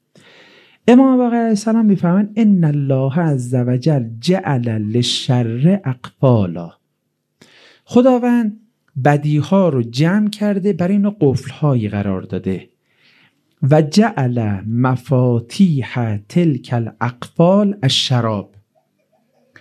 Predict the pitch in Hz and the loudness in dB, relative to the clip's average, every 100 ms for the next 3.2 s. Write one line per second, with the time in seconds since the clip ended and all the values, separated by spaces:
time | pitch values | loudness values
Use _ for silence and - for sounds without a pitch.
0 | _ - - _ _ 262 254 - 196 190 | _ -20 -20 _ _ 4 4 2 0 2
1 | 214 170 - 185 175 151 151 185 185 143 | 0 -2 -2 -2 0 -2 0 -2 0 0
2 | 180 175 127 120 120 107 101 101 135 170 | 0 0 0 -2 0 -2 -2 -2 -2 2
3 | 165 135 | 2 2